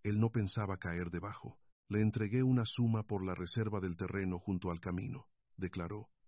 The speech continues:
«El acuerdo era que la casa quedara vacía antes de medir.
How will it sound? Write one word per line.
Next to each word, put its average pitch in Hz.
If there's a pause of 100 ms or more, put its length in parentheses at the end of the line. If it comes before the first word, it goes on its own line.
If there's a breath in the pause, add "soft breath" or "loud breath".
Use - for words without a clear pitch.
(140)
«El 98
acuerdo 117
era 107
que 101
la 87
casa 107
quedara 95
vacía 87
antes 92
de 90
medir. -